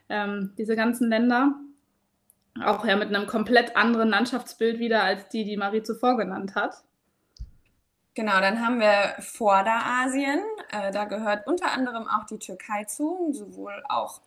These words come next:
Speaker 2: Israel, der Iran, äh, Ägypten. Auch eine Überraschung für uns, aber ja, zählt noch mit zu Vorderasien, obwohl man ja immer denken würde, ach, das liegt doch, ähm, ja, auf dem afrikanischen Kontinent.
Speaker 1: Ja, das stimmt. Bei Ägypten war ich tatsächlich auch,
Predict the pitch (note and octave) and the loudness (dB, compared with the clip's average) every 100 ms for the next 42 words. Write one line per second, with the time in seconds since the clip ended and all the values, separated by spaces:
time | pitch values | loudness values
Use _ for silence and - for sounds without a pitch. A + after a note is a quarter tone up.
0 | _ A#3 A3+ - A3 - G#3+ G#3+ G#3+ G3 | _ -2 0 2 0 0 0 0 -2 -2
1 | G3 G3 G3 G3 G3 G#3 G#3+ G#3+ G#3+ - | -2 -2 -4 2 4 6 4 2 -4 -16
2 | - _ - - F#3+ A3+ A#3 - E4 G#4 | -20 _ -8 -6 -4 -2 -2 -2 -2 -2
3 | A4+ _ _ F#3 G#3 B3 B3 A3 G#3 A#3 | -6 _ _ -2 0 0 0 2 2 0
4 | A#3 G#3+ F#3 C4 G#4 - - F#3+ F#3+ - | -4 -4 0 2 2 0 -2 -2 2 2
5 | F4 C4+ B3 B3+ A3 A3 G#3 G#3 - G3 | 2 0 -2 -2 -6 -6 -8 -10 -2 0
6 | A3 B3 A#3+ B3+ C4+ C4+ G#3+ G3 G#3 G3 | 2 0 0 0 2 2 0 -4 -4 -2
7 | G3 G3 - - - - G#3+ G3 G3 - | -2 -2 -4 -14 -12 -4 0 2 0 0
8 | G3 G3 G3 - G3+ - G#3 F#3+ F#3+ - | -2 0 0 -4 -8 -8 -8 -8 -10 -12
9 | - F#3 F#3 F#3+ F#3+ D#4 - - - - | -10 -8 -8 -10 -10 -6 -4 -4 -8 -8
10 | - - F#3 G#3+ C4+ C4+ C#4+ D4+ D4+ G4 | -12 -12 -8 -6 -4 -2 0 2 2 2
11 | A#4+ - _ _ _ _ _ _ _ _ | -6 -18 _ _ _ _ _ _ _ _
12 | _ _ _ - A#3 G#3+ B3 - A#3 G3 | _ _ _ -4 -2 0 -2 -6 -6 -4
13 | F3+ G3 - - D4 C4+ B3+ B3 A3 A3 | -4 -4 -8 -4 0 0 0 -4 -6 -6
14 | A#3 A#3+ A#3 A3+ - G#3 | -8 -6 -4 -6 -4 -2